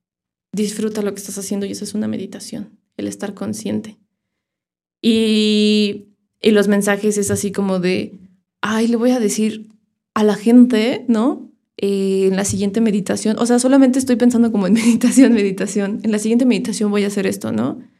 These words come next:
Esto me hizo darme cuenta de... Eh,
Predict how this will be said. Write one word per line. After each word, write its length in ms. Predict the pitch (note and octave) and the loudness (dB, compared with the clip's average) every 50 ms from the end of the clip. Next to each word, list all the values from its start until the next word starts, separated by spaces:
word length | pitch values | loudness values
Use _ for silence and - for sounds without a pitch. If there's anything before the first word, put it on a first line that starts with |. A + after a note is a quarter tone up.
| _ _ _ _ _ _ _ _ | _ _ _ _ _ _ _ _
Esto 320 | - G#3 G#3+ G#3+ G#3+ B3+ A#3+ | 2 2 2 4 4 6 6
me 160 | B3 A#3 A3+ | 6 6 6
hizo 240 | A3+ A3+ A3+ A#3+ A#3 | 2 0 0 0 2
darme 300 | A3+ A3 A3+ A3+ A3 G#3+ | 2 2 2 0 0 0
cuenta 380 | - A3 G#3+ A3 G#3+ A3 A3+ | 2 2 2 2 2 0 0
de... 440 | A3 G#3+ G#3 G#3+ A#3 B3 A#3+ - - - | 2 2 2 2 0 -2 -4 -8 -8 -8
Eh, 440 | G#3 G#3 G#3 F#3+ F#3+ F#3+ G3 - | -8 -8 -6 -8 -10 -10 -12 -14